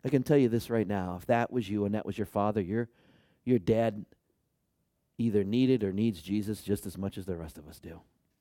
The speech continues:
One of my best friends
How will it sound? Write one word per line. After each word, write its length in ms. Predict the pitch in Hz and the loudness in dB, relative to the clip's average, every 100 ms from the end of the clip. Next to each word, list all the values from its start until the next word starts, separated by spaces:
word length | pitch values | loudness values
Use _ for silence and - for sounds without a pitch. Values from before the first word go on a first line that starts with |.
| _ _ _ _ _ _ _ _ _ _ - - | _ _ _ _ _ _ _ _ _ _ -18 -6
One 180 | 104 | -4
of 80 | 92 | -2
my 260 | 95 98 90 _ _ _ _ _ _ - | -2 -4 -6 _ _ _ _ _ _ 2
best 320 | 131 120 - | 4 4 -2
friends 560 | - 104 80 - - | -8 -8 -8 -12 -16